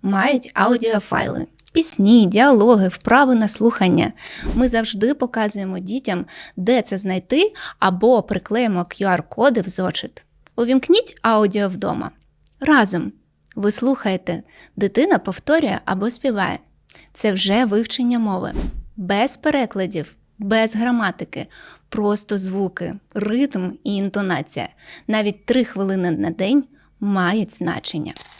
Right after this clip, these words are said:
Закріплюйте слова через дію або гру.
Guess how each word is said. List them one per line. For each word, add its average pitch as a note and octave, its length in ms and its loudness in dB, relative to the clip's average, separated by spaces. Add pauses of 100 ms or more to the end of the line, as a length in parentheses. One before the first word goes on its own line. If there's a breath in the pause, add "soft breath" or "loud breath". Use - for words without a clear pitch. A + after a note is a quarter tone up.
(320 loud breath)
Закріплюйте A3 720 0
слова G#3+ 380 -2
через C4 320 -2
дію F#3+ 420 -4 (240)
або G#3+ 240 0
гру. B3+ 340 -2